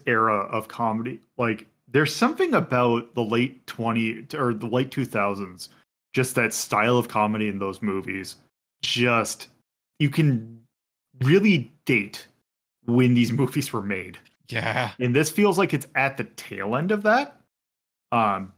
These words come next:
Speaker 1: but you can really tell it's of an era, uh, namely for, uh, let's just say some subject matter of some jokes.
Speaker 2: Th-, that, in particular, there's a slur drop, yes.
Speaker 1: Uh, there's a slur dropped.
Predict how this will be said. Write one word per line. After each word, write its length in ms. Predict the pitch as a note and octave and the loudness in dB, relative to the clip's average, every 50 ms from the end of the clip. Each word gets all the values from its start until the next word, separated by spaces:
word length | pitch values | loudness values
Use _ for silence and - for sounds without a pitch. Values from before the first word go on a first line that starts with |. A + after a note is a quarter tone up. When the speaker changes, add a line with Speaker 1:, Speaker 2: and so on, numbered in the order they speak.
| _ _ | _ _
Speaker 1:
but 280 | - C3 A2+ A2 - - | 2 2 2 2 0 -2
you 120 | C3+ C3+ | -4 -2
can 240 | C3+ D3+ C#3 C3 A#2+ | 0 0 0 2 4
really 260 | B2 E3 G#3+ B3 A3+ | 4 4 4 2 0
tell 260 | - - - E3 D#3+ | 0 0 2 2 2
it's 160 | D3+ C#3+ - - _ _ _ _ _ _ - | 2 0 -4 -8 _ _ _ _ _ _ -2
of 240 | D#3 D3 D3+ C#3 C#3+ | 0 0 2 2 0
an 200 | D3 C3 C3 - - | -2 -4 -6 -6 -4
era, 400 | B2+ A#2 G#2+ F#2+ F2+ F2 E2+ - _ _ _ _ _ _ - | -4 -2 -2 -2 -4 -8 -14 -18 _ _ _ _ _ _ -6
uh, 240 | G2+ F#2+ F2+ F2+ - - _ | -6 -4 -6 -8 -12 -14 _
namely 400 | - A2+ A2+ A#2 A#2 B2 A#2+ A#2+ | -4 -2 0 2 2 2 2 0
for, 460 | A2+ - - A#2+ C#3 C3+ B2 B2+ B2 - - - _ _ _ - - - | 0 -2 -2 0 2 2 4 2 2 0 -4 -8 _ _ _ -20 -18 -8
uh, 200 | - - G2+ G#2 - - - - - - | -4 -2 -2 -2 -4 -8 -18 -8 -4 -2
let's 140 | D#3 D#3 D#3 | -2 0 0
just 140 | E3 D3 - | -2 0 2
say 100 | D#3 C#3 | 0 0
some 200 | - - C#3+ A#2 | 0 0 -4 -2
subject 400 | - - E3+ - - G#2+ - - | 0 -2 -2 -2 -2 -6 -8 -6
matter 380 | A2 G#2 G#2+ G#2 A2 G#2+ B2+ | -2 -2 0 0 0 -2 -4
of 120 | B2+ - - | -4 -6 -8
some 220 | - - - B2 B2 | -8 -6 -4 -4 -2
jokes. 480 | B2 C#3+ B2+ - - - - - - _ _ _ _ _ _ - - _ _ | -2 -4 -4 -4 -4 -4 -4 -4 -6 _ _ _ _ _ _ -16 -16 _ _
Speaker 2:
Th-, 140 | - C#3+ - - - _ _ | -6 -6 -6 -8 -14 _ _
that, 360 | D#3+ F3 F3+ F3 F#3 F3+ F#3+ | -16 -12 -8 -8 -6 -4 -2
in 120 | A3 G3+ | -2 -2
particular, 540 | F3 G#3+ F3 - F#3+ F3+ D#3 E3 D#3 D3+ D3 | 0 -2 0 0 0 0 0 0 0 2 2
there's 180 | C#3 C#3 C3 A#2+ | 2 2 0 0
a 60 | A#2+ | -2
slur 320 | A#2 - - B2+ A#2+ A2+ G#2+ | -6 -6 -4 -2 -2 -2 -2
drop, 360 | G2+ A2+ A2 G#2 G2+ - - | -2 -2 -4 -4 -4 -4 -4
yes. 220 | A#2 A2 A2 G#2+ | -4 -4 0 2
Speaker 1:
Uh, 240 | A#2+ B2+ B2+ C3 C3+ C3 | 4 4 4 4 2 2
there's 200 | D3+ E3 F#3 F3+ | 2 2 4 4
a 80 | F#3 E3 | 2 0
slur 300 | - - D4+ F4+ G4 F#4 | 0 0 2 2 2 2
dropped. 360 | - - G#3 G3 F#3 F3+ G#3 | 2 2 2 2 2 0 -2